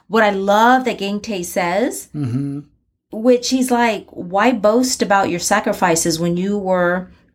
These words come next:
Speaker 1: uh, rewarded for them?"
Speaker 2: Exactly.
Speaker 1: I was like, "Oh my gosh, that is so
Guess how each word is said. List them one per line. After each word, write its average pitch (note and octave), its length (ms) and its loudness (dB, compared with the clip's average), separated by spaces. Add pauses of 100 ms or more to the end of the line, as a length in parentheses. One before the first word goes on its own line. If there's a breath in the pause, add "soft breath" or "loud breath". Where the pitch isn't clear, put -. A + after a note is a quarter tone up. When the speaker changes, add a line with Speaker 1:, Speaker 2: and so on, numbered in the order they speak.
(380)
Speaker 1:
uh, F3 260 2
rewarded F3 600 0
for D#3 180 -4
them?" C3 380 -4
Speaker 2:
Exactly. A2+ 720 -2 (360)
Speaker 1:
I C#4+ 140 2
was D4+ 220 0
like, B3+ 240 2 (220)
"Oh F4+ 180 2
my G4 160 -6
gosh, F#4+ 340 -6
that E4+ 300 -2
is A4+ 180 0
so C4 800 2